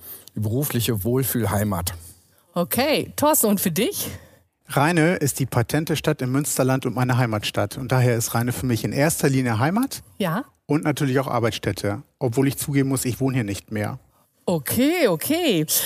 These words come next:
Speaker 2: Aber dein Lieblingsort hier in, in Rheine, Thorsten?
Speaker 3: Tatsächlich seit neuestem der Marktplatz. Ich find die Umgestaltung des Marktplatzes, ähm, mit dem Angebot an Gastronomie wertet die Innenstadt unheimlich auf. Und ich hab mich letzten Sommer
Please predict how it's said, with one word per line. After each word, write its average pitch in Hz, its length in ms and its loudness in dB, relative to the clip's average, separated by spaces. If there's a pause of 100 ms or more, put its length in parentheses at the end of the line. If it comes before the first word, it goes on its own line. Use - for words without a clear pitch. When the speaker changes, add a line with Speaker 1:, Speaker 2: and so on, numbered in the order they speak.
(240)
Speaker 2:
Aber 226 240 4
dein 254 140 4
Lieblingsort 254 680 0
hier 175 160 0
in, 160 200 2
in 160 340 0
Rheine, 147 400 2
Thorsten? 135 560 -4 (180)
Speaker 3:
Tatsächlich 170 800 2
seit 143 280 2
neuestem 151 360 0
der 139 100 2
Marktplatz. 120 680 -2
Ich - 180 0
find 170 240 0
die 156 60 2
Umgestaltung 139 540 0
des 117 160 -6
Marktplatzes, 175 760 -2 (460)
ähm, 135 340 0
mit 135 220 0
dem 127 120 0
Angebot 127 800 -2
an 131 140 -2
Gastronomie 139 800 0 (360)
wertet 143 420 0
die 123 100 2
Innenstadt 123 500 -2
unheimlich 135 440 0
auf. 113 200 -2
Und 120 80 -4
ich 117 140 -2
hab 139 80 0
mich 123 100 -2
letzten 143 320 0
Sommer 170 540 0